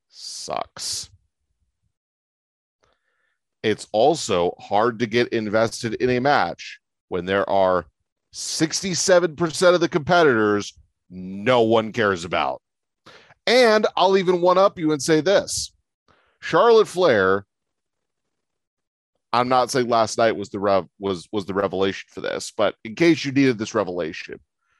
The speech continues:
Charlotte Flair is literally been given the John Cena treatment.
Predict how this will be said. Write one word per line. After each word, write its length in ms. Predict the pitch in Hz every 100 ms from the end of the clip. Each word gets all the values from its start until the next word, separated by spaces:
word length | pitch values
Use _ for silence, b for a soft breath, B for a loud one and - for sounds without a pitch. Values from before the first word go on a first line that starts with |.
| _ _ _ _ _
Charlotte 640 | - - 139 175 196 208
Flair 720 | 143 165 147 127 113 113 110 - _ _ _ _ _ _ _ _ _ -
is 300 | 127 98 98
literally 680 | 107 123 151 160 151 147
been 300 | 131 139 135
given 320 | 120 120 107
the 80 | 101
John 340 | 98 104 95 90
Cena 280 | 95 85
treatment. 420 | 82 92 - 55